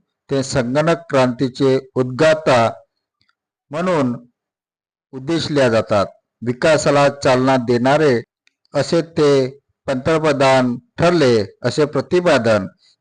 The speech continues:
जिल्हा परिषद सदस्य दिनेश बंग यांनी देशगौरव नेताजी सुभाषचंद्र बोस वाचनालय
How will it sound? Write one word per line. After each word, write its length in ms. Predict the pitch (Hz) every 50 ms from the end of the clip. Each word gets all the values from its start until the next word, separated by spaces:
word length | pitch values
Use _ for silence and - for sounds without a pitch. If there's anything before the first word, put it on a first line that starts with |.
| _ -
जिल्हा 300 | 127 151 160 160 160 156
परिषद 340 | 147 147 139 - - 156 143
सदस्य 720 | 135 - - 127 143 180 160 - - 151 127 113 107 95 - - _ _ _ _ _ -
दिनेश 400 | 123 120 147 147 147 139 131 120 113
बंग 360 | 104 120 151 156 156 156 151 - - _ -
यांनी 480 | 123 139 151 156 151 127 117 113 113 113 - _ _ _ _ _ -
देशगौरव 840 | 113 110 147 160 170 151 - 147 135 143 139 139 135 139 139 139 139 135
नेताजी 640 | 127 120 117 - - - 147 143 139 143 147 147 139
सुभाषचंद्र 760 | - - - 113 113 147 170 165 - - 165 139 131 131 127
बोस 320 | 117 107 113 113 113 110 110 - _ _ _ _ _ _ -
वाचनालय 680 | 123 131 127 127 - 160 175 170 165 139 120 110 101